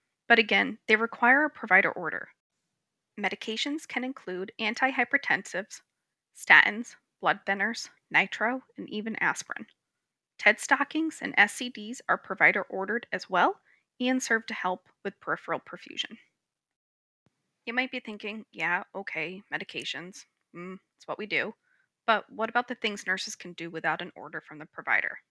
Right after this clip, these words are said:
All right, well, let's focus on that. Well, nurse-driven interventions can alleviate symptoms associated with cardiac disorders.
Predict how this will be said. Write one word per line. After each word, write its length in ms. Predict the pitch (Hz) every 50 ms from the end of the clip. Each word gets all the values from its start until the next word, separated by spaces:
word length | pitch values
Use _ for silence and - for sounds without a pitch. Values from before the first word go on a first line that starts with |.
| _ _ _ _ _ _
All 100 | - 165
right, 200 | 156 - - -
well, 80 | - 185
let's 180 | 190 220 - -
focus 320 | - 240 226 - 214 -
on 120 | 190 165
that. 180 | 92 76 - - - _ _ _ _ _ _ - _ _ _ _ _ _ _ -
Well, 280 | 208 196 180 - - _ _ _
nurse-driven 680 | 190 190 175 220 330 - - - - 247 226 226 226 214
interventions 800 | - - 185 180 185 - 147 143 - - 131 - - - - - _ _ _ _ _ -
can 220 | - 240 247 269
alleviate 500 | 285 262 233 214 214 220 208 214 - -
symptoms 460 | - - 170 180 - 165 170 180 -
associated 640 | 180 - - - - 165 - - 160 165 160 147 -
with 140 | - - -
cardiac 420 | - 160 160 156 160 165 - -
disorders. 560 | - - - 147 - - - - - - -